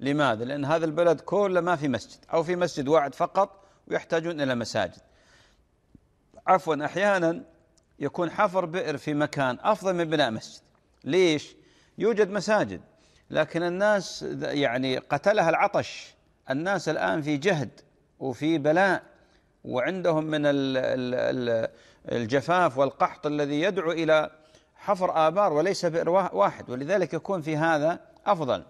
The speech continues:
عندنا بلد مثلًا منكوب، فيه حروب وفتن، وأصبح القتل يعني استحر في الناس،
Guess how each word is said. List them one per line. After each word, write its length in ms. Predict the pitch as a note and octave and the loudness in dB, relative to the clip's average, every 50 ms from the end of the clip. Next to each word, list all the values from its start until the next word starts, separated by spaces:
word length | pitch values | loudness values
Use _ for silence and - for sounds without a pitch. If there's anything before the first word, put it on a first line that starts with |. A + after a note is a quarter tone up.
| _ _ _ _ _ _ _ _ _ _ _ _ _ _ _ _ _ _ _ - - _ _ _ _ | _ _ _ _ _ _ _ _ _ _ _ _ _ _ _ _ _ _ _ -20 -20 _ _ _ _
عندنا 320 | C#3+ E3+ F3 F#3+ G3 F#3+ F#3 | -6 -4 -2 2 4 4 4
بلد 340 | F3 G#3 G#3+ G3+ G3+ G3+ - - | 4 4 4 4 4 2 0 -6
مثلًا 280 | - F3 D#3+ E3 E3 E3 | -8 -6 -4 -2 -2 -2
منكوب، 560 | E3+ E3+ E3 - - A3 G#3 D3+ G2+ - - - _ | 0 -2 -2 0 2 2 2 2 2 -2 -8 -20 _
فيه 220 | - - F#3 E3+ D3+ | -6 -2 -2 -2 0
حروب 380 | - D#3+ E3+ G3 G#3 G3 D3 | 0 0 2 2 2 2 2
وفتن، 420 | D3 A#2+ D#3+ G3 E3+ E3 C3 G2 D#2+ - - - - - - _ _ _ _ - | 0 -2 -2 -2 0 0 -2 -2 -4 -8 -18 -20 -20 -20 -20 _ _ _ _ -8
وأصبح 1080 | C3 C3 C3+ C3+ C3+ C3 B2+ B2 A2+ - - - - G#3 - - - - F#3+ E3 - | -2 2 4 6 6 6 4 4 2 -2 -4 -4 -2 -2 -2 -4 -4 -4 -2 -2 0
القتل 600 | E3 D#3 - - G#3+ - - F#3+ F#3 F3+ E3+ D#3 | -2 -2 0 0 -2 0 0 -2 -2 -2 -2 0
يعني 480 | D3+ D3+ C3 A#2+ B2+ C3+ C#3+ C#3+ - D3 | 0 0 0 0 -2 -4 -4 -6 -6 -8
استحر 580 | C3+ - - - - - - G3+ G#3+ F#3 D3 | -10 -10 -8 -8 -8 -4 -2 -2 -2 -2 -2
في 100 | - C#3 | -4 -4
الناس، 520 | C#3 C#3 C#3+ D3 C3+ G#2+ - - - - | -2 -2 0 0 0 -2 -4 -8 -14 -20